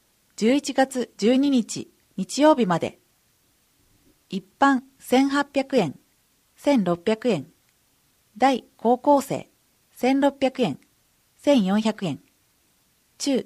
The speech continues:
小学生、千四百円、千二百円。県内在住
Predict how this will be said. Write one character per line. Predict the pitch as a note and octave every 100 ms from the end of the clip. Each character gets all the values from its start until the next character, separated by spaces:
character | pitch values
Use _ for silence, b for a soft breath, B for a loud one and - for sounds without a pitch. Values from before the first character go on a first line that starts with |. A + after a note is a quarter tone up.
| _
小 | - C4 C#4
学 | C#4+ -
生、 | F3 B2+ - _ _ _ _ _
千 | D4+ D4
四 | F#3+ A3+
百 | A3+ A3 G3+
円、 | C#3+ - _ _ _ _ _ _ -
千 | C#4+ A#3+
二 | G3
百 | A3 A3
円。 | F#3 C3+ _ _ _ _ _ _ _ _ _ _ _ _ _ _ _
県 | C#4+ D4 C#4
内 | A3+ D#3
在 | E3 F#3+
住 | F3 F#3 F3+